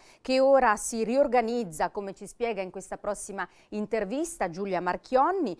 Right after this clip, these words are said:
rieletta al Consiglio Comunale con il maggior numero di voti per quel che riguarda la lista Pesaro Svolta di Marco Lanzi.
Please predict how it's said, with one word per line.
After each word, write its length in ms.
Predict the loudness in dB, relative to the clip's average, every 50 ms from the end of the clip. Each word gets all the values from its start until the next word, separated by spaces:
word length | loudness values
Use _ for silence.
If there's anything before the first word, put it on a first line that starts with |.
| -12 _
rieletta 800 | -6 0 2 4 6 8 10 8 8 6 4 0 0 0 2 2
al 300 | 2 0 0 0 -2 -6
Consiglio 500 | -8 -10 -10 -10 -10 -8 -8 -6 -4 -4
Comunale 720 | -4 -4 -6 -6 -6 -4 -2 0 0 0 0 0 0 -2 -2
con 220 | -2 -4 -4 -4
il 100 | -6 -6
maggior 500 | -4 -4 -6 -6 -4 -4 -2 -2 -2 -2
numero 380 | -2 -2 -2 0 0 0 0 0
di 140 | -2 -2
voti 420 | -2 0 -2 -2 -2 -4 -8 -10 -10 -10 -14 -12 _
per 140 | 0 0 2
quel 180 | 2 2 2 2
che 100 | 0 -2
riguarda 480 | -2 2 6 6 6 6 6 2 0
la 80 | -2 -2
lista 560 | -2 -4 -6 -6 -8 -8 -6 -2 -2 -2 -2
Pesaro 460 | _ -2 0 0 0 0 0 0 -2 -2
Svolta 680 | -4 -4 -2 0 0 2 0 0 -4 -6 -6 -4 -4
di 180 | -4 -4 -4 -4
Marco 420 | -4 -4 -6 -8 -10 -6 -4 -2
Lanzi. 540 | 0 0 -2 -4 -6 -12 -14 -16 -16 -16 -18